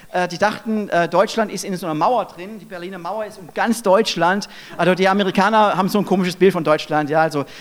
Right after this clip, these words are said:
die kennen auch deutsche Luftwaffe nicht, dass die überhaupt, äh, Bundeswehr haben. So. Und dann, äh, stehe ich da und sag: "Oh, krass, ja, das ist natürlich heftig." Und wir sind voll ausgeflippt, ja, weil, weil er, weil Gott hat, hat durch, obwohl ich ke-, obwohl ich so, so sauer war, hat, hat Gott mir gezeigt,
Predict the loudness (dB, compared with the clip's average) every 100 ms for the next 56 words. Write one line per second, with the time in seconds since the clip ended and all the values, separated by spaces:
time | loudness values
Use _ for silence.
0 | -14 -6 -2 -2 0 -2 0 -4 0 -2
1 | 0 -6 -8 -6 -2 -2 -2 -4 -4 -4
2 | -4 -6 -4 -2 -2 -2 -2 -2 -2 -8
3 | -20 -20 -2 0 2 2 2 4 2 0
4 | -10 -20 -18 -16 -10 0 2 2 4 2
5 | 4 2 2 2 4 4 4 2 2 2
6 | 2 4 2 -2 -16 -20 -20 -8 -4 -2
7 | -2 -4 -4 -4 -6 -10 -8 -8 -4 2
8 | 4 2 0 -8 -4 -4 -2 0 0 -2
9 | -12 -8 -4 0 2 2 2 -4 -4 2
10 | 2 4 -2 -4 -6 -14 -14 -20 _ _
11 | _ -4 -4 -10 -20 _ 2 2 -6 -6
12 | -2 2 2 2 -2 -4 0 0 0 -4
13 | -4 -4 0 2 4 4 4 2 -4 -12
14 | -6 -6 -4 -8 -2 -2 0 -4 -2 2
15 | 2 0